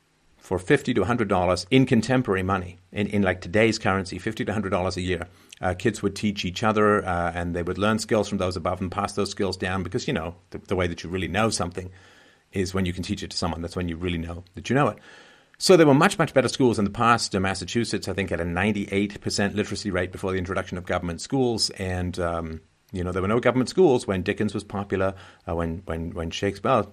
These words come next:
Dickens was, I guess it was just coming in, but there were still mostly teachers in the private school system or the free market system. There were no government schools when, or very few, very little government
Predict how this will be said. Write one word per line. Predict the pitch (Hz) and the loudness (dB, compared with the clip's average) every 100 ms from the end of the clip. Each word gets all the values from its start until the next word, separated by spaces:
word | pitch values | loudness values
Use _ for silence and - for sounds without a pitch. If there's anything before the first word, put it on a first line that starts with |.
| - | -4
Dickens | 123 107 98 | -2 -2 -2
was, | 98 | -6
I | 92 | -6
guess | 87 | -6
it | 85 | -8
was | 92 | -6
just | 107 - | -6 -4
coming | 92 90 | -4 -2
in, | 87 85 | -4 -6
but | 85 90 | -10 -8
there | 101 | -6
were | 92 | -6
still | - 110 98 | -2 -2 0
mostly | 92 92 98 | -2 -4 -8
teachers | - 90 90 92 | -8 -10 -8 -8
in | |
the | 82 | -6
private | 107 110 92 | -4 -4 -6
school | - 87 | -8 -8
system | 90 - 90 | -8 -8 -8
or | |
the | 80 | -8
free | - 101 98 | -4 -4 -2
market | 110 123 92 | -2 -2 -8
system. | 101 - 90 - - - - - _ _ _ - | -10 -10 -10 -12 -20 -20 -20 -20 _ _ _ 2
There | 123 | 4
were | 113 | 6
no | 113 127 123 107 92 - - | 8 10 10 8 2 -8 2
government | 117 110 101 | 4 4 2
schools | - 202 262 190 160 160 - - _ _ _ _ _ _ _ _ _ _ - | 2 6 8 8 6 4 -4 -10 _ _ _ _ _ _ _ _ _ _ -2
when, | 113 120 117 | 4 6 6
or | 107 101 | 4 6
very | 110 98 | 6 6
few, | 131 135 110 | 4 4 4
very | 110 | 4
little | 104 147 | 4 4
government | 104 95 92 | 4 2 0